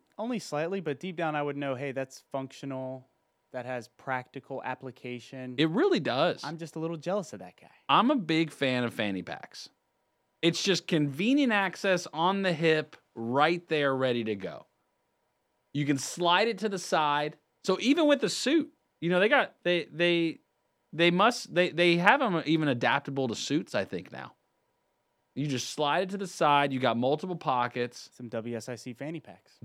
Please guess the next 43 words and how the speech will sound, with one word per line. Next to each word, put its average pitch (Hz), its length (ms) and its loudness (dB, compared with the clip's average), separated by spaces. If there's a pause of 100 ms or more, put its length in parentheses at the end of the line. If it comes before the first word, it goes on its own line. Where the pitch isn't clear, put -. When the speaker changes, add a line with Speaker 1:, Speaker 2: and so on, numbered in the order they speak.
Speaker 2:
W 135 320 6
S 143 240 2
I 127 80 -2
C 107 240 -8
fanny 214 440 0
packs 101 360 0
might 87 220 -6
do 80 160 -12
right. 71 280 -10 (580)
That 123 100 0
might 110 220 -2
do 98 100 -6
right. 82 240 -6 (1300)
Demi 240 300 6
always 254 320 4
has, 170 380 2
like, 143 200 4
a 127 60 0
different 131 480 -2
satchel 151 600 -2
depending 135 520 0
on 123 200 0
the, 110 340 -2
the 104 360 -4
venue. 120 360 -2
Now, 160 140 0
she 185 180 -2
sticks 214 300 -4
to 170 160 2
a 135 40 0
couple, 143 360 0
like, 110 240 0
she's 156 200 -4
got 147 200 2
this, 135 160 -6
like, 110 180 -4
European 120 640 -4
style 117 320 -6
one 117 140 -8
she's 113 220 -12
liking 110 340 -6
right 110 200 -4
now. 113 320 -6